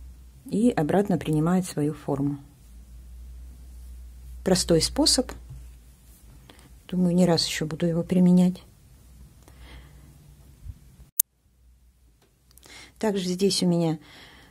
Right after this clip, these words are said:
пуговицы. Всего у меня шесть пуговиц. Вот такие. Очень хорошо подошел сюда цвет.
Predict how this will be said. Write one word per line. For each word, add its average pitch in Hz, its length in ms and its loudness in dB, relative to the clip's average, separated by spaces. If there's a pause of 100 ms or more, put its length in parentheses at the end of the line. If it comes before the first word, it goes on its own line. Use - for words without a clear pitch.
(760)
пуговицы. 247 540 8
Всего 208 400 8
у 180 60 8
меня 175 260 6
шесть - 560 2 (560)
пуговиц. 233 540 4 (1600)
Вот 202 160 -12
такие. 202 540 -4 (720)
Очень 196 260 0
хорошо 185 440 2
подошел 170 480 -2
сюда 165 260 -4
цвет. 277 420 -2